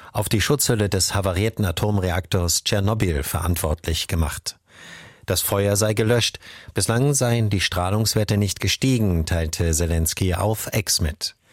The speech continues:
Die Schutzhülle sei beschädigt, die Internationale Atomenergieorganisation bestätigte eine Explosion.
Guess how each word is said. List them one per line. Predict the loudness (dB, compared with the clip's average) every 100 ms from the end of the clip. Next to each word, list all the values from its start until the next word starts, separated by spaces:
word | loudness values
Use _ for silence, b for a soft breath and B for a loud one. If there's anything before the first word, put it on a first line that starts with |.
| B B B B B
Die | -2
Schutzhülle | 0 0 0 0 2
sei | 2 0
beschädigt, | 0 2 2 2 0 -4 B B B
die | -4
Internationale | 0 2 2 2 2 2 0
Atomenergieorganisation | 0 0 2 2 2 2 0 0 2 2 2 0 0 0 2
bestätigte | 0 0 0 0 0 -2 -2 -2 -2 0
eine | 2 2 0 -2
Explosion. | -4 -4 0 0 2 2 0